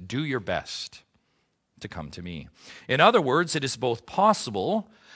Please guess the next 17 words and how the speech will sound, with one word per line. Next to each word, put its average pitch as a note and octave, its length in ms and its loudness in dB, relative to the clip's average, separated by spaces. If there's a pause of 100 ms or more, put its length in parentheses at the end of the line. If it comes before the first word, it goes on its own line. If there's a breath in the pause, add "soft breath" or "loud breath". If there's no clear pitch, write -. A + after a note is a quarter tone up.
(140 loud breath)
and A#3 280 2
understandable E3 840 2
that G3 160 -4
you A#3 120 0
may A3 340 0
not A2 320 -2
come. C#2+ 400 -12 (240)
You A#2+ 100 -16
see C#3 200 -8
that? F#3+ 300 -2 (760 loud breath)
And G3+ 100 4
Christian, A3+ 320 2
it's F3+ 180 -4
both F3 260 -2
possible F#3 720 4
and D#3 160 -2
understandable E3 1080 0